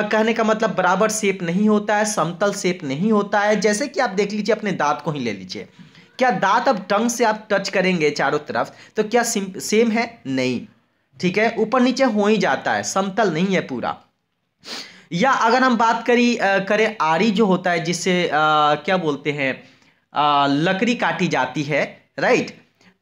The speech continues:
जिसमें नुकीले दांत होते हैं, वो आप देखिएगा उस ब्लेड को, उसका ब्लेड भी क्या होता है, समतल नहीं होता है, बराबर नहीं होता है, और नुकीला कहीं ऊंचा कहीं नीचा ऐसे करके होता है।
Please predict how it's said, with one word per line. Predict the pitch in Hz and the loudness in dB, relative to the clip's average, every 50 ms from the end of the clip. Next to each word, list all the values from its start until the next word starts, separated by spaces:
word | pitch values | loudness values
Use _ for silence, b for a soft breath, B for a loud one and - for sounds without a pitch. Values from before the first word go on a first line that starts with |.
| _ _ - 127 | _ _ -10 -6
जिसमें | 135 202 208 214 247 226 | -2 -2 0 2 4 6
नुकीले | 208 220 220 214 254 262 254 247 | 6 6 4 4 2 2 4 4
दांत | 170 151 165 160 202 220 214 - | 2 2 2 2 0 0 0 -2
होते | 185 170 - - 190 | -4 -4 -2 -2 -2
हैं, | 185 175 175 180 220 214 - _ _ b b b b b b b b b b | 0 0 0 -2 -4 -6 -10 _ _ b b b b b b b b b b
वो | - 262 | 2 4
आप | 277 - 233 233 | 4 4 4 2
देखिएगा | 180 175 214 208 208 240 233 220 214 214 | 2 2 2 2 2 2 2 4 4 4
उस | 214 214 214 170 | 4 2 0 -2
ब्लेड | 143 135 170 190 220 220 - - | -4 -2 2 2 2 2 2 0
को, | - 208 226 247 240 - - | 2 2 4 4 2 0 -4
उसका | 180 185 - 254 202 | -6 -2 0 0 0
ब्लेड | - - 185 202 247 269 226 220 | 0 2 2 4 4 4 2 2
भी | 247 240 | 0 0
क्या | - 247 | 2 2
होता | 240 233 233 269 | 2 2 2 0
है, | 277 | 0
समतल | 277 - 220 196 185 185 208 190 175 | 0 0 -2 -2 0 0 0 0 0
नहीं | 170 160 156 147 | 0 0 0 0
होता | 135 113 113 - - 101 | -2 -2 -4 -2 -2 -2
है, | 90 92 - - | -2 -4 -6 -10
बराबर | 139 139 196 214 220 214 214 220 254 220 | -6 -2 0 2 2 2 2 2 2 2
नहीं | 208 165 131 151 196 208 190 | 0 -2 -2 0 0 2 2
होता | 156 143 135 - 139 123 | 2 0 -2 -2 -2 -2
है, | 104 - - - - | -2 -2 -6 -8 -4
और | - 220 | -2 0
नुकीला | 196 180 180 190 185 208 220 208 202 185 | 2 4 2 2 2 0 0 0 0 0
कहीं | 180 185 175 170 147 147 196 | 0 0 -2 -2 -2 -4 -4
ऊंचा | 190 190 190 175 170 | -2 -2 0 0 0
कहीं | 165 - 160 147 147 | 0 -2 -2 -4 -2
नीचा | 165 180 180 190 175 | -2 -4 -2 0 0
ऐसे | 156 160 160 175 170 | 0 0 0 -2 -4
करके | - 147 139 - - 175 | -4 -6 -6 -4 -4 -4
होता | 147 131 117 - 135 | -4 -4 -2 -2 -2
है। | 127 | -2